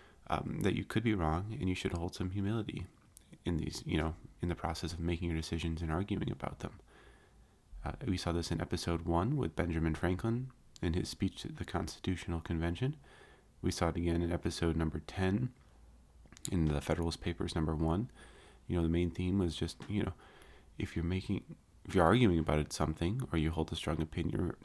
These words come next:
remember that you could be wrong. Um, and then episode ten kinda adds the twist on it that even if you have the best intentions, and even if you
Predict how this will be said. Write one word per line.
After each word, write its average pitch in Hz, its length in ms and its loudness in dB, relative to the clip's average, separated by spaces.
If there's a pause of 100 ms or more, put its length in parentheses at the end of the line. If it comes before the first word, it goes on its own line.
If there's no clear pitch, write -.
(120)
remember 95 320 2
that - 120 4
you - 60 0
could 104 240 -2
be 104 120 6
wrong. 98 420 2 (480)
Um, 76 400 2
and 87 120 2
then 82 220 2
episode - 320 0
ten 113 260 2
kinda 92 220 0
adds 80 220 2
the 78 80 0
twist - 320 -4
on 71 80 0
it 73 160 -2
that - 160 -4 (440)
even 95 300 4
if 85 240 -2
you 85 460 4 (440)
have 95 220 -4
the 85 80 2
best - 380 2
intentions, - 680 0
and 82 100 0
even 80 220 4
if 80 160 -2
you 80 220 0